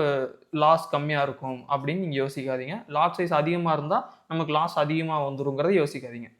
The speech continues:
இது வந்து ஒரு சின்ன ஒரு எக்ஸாம்பிள். Maybe நீங்க, நீங்க வந்து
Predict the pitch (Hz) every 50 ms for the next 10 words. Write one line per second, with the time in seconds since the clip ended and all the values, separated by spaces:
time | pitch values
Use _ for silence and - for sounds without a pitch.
0 | _ _ - 143 160 190 196 185 196 233 240 226 233 - 196 202 208 196 175 151
1 | 139 139 139 151 180 190 175 160 - 151 180 226 - - - _ _ _ _ _
2 | _ - 160 175 226 247 226 233 262 285 254 233 220 220 220 214 220 - - 202
3 | 220 240 262 262 262 254 226 208 208 220 240